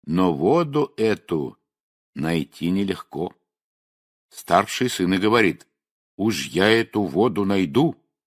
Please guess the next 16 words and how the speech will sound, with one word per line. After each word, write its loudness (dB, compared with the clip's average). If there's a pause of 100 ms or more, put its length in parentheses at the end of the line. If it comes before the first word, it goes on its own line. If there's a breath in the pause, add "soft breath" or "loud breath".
(500)
Пошел 2
он 2
к -4
больному 2
королю, 2 (460)
начал 0
его 0
просить, -2
чтоб -2
тот 0
отпустил -2
его 0
на 0
поиски -2
живой 0
воды, -2